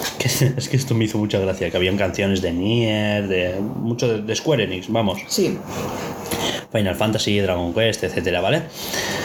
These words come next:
Speaker 1: Sale el dieciséis de febrero, pero es que lo que me hizo gracia es que confirmaron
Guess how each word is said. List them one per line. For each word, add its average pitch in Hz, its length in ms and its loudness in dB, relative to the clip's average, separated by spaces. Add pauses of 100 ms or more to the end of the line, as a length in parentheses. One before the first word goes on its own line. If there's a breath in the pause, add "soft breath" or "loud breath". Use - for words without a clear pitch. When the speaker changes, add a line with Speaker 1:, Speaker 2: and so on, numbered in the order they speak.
(160 loud breath)
Speaker 1:
Sale 139 280 0
el 107 100 -2
dieciséis 120 440 0
de 175 80 2
febrero, 139 500 0
pero 123 100 0
es 120 80 -4
que 170 80 0
lo 139 100 4
que 120 100 2
me 117 80 2
hizo 127 160 0
gracia 135 300 0
es 113 100 -4
que 110 180 0 (460)
confirmaron 120 840 0